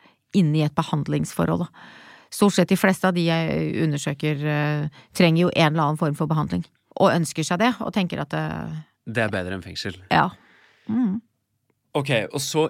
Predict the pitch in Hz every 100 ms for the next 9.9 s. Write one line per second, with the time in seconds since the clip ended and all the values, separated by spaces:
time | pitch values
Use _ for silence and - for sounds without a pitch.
0 | - 147 156 151 - - 107 135 185 -
1 | _ _ _ - 120 135 135 135 135 139
2 | 123 107 110 107 113 110 113 110 101 107
3 | 101 104 98 95 95 - 101 98 92 87
4 | 92 90 95 123 - 113 95 _ 202 196
5 | 170 131 127 113 123 92 98 110 107 113
6 | 110 107 107 104 - 107 117 107 92 110
7 | 123 113 - 113 92 92 101 _ - 110
8 | 101 113 - 92 90 117 139 139 - 117
9 | - - 123 104 107 104 113 107 73